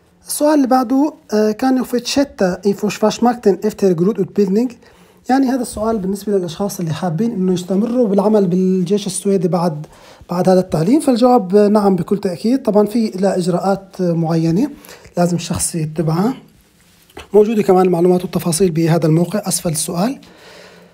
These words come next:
هلا السؤال كمان هون مهم جدًا: "Vad händer om jag vill avbryta utbildning؟"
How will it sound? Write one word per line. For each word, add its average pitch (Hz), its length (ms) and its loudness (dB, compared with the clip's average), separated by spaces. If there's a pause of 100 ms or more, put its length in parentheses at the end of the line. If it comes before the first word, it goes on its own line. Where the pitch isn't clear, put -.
(160)
هلا 285 360 2
السؤال 254 460 -2
كمان 240 300 2
هون 254 200 2
مهم 214 200 2
جدًا: 214 460 0 (640)
"Vad 220 180 0 (100)
händer 262 400 6 (360)
om 220 220 4
jag 202 320 4 (140)
vill 226 200 0
avbryta 214 560 -2
utbildning؟" 156 560 -2